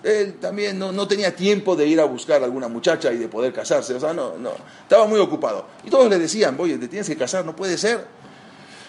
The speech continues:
Y resulta que pasaron los años y no se casaba, ya era mayor, tenía más de treinta y cinco años.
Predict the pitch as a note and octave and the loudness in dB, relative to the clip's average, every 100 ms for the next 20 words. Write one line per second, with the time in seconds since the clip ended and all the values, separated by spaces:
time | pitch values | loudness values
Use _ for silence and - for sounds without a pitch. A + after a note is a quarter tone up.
0 | - - - - A#3 C4+ B3 A3+ A3+ F#3 | -20 -20 -20 -2 0 2 0 2 2 6
1 | G3+ G#3 - - - - - - - - | 4 4 -6 -20 -20 -20 -20 -20 -20 -20
2 | - - - - - - - - - - | -20 -20 -20 -20 -20 -20 -20 -20 -20 -20
3 | - - D3 F#3+ F3+ D3+ D3+ C3+ C#3 C#3+ | -20 -4 2 2 2 -2 -2 -2 -2 -6
4 | D3 E3+ E3 G#3+ D#3 C3 D3+ D3+ D#3+ F#3+ | -8 -6 -8 -4 -2 0 0 -2 -4 -4
5 | C#3 A2+ C3+ C3+ B2+ B2 C3+ C3 C3 B2 | -4 -6 -4 -4 -4 -4 -4 -4 -4 -6
6 | C3+ B2+ G#2 E2+ | -6 -4 -6 -8